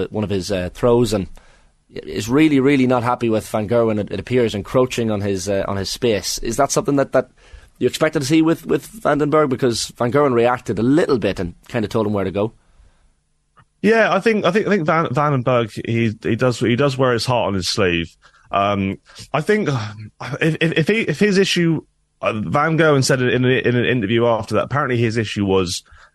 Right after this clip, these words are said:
Speaker 2: not the encroachment into the inclu-, inclusion zone, but it was more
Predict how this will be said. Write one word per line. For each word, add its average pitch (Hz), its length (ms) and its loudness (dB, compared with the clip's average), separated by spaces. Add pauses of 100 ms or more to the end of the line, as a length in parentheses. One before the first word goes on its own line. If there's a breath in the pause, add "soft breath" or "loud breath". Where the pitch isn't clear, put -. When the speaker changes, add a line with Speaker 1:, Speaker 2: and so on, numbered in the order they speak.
Speaker 2:
not 127 280 0
the 117 140 4
encroachment 110 600 -2
into 98 200 -2
the 92 100 2
inclu-, 98 420 0
inclusion 110 680 0
zone, 87 300 0
but 95 260 0 (240 soft breath)
it - 60 -6
was 92 160 -2
more 123 480 2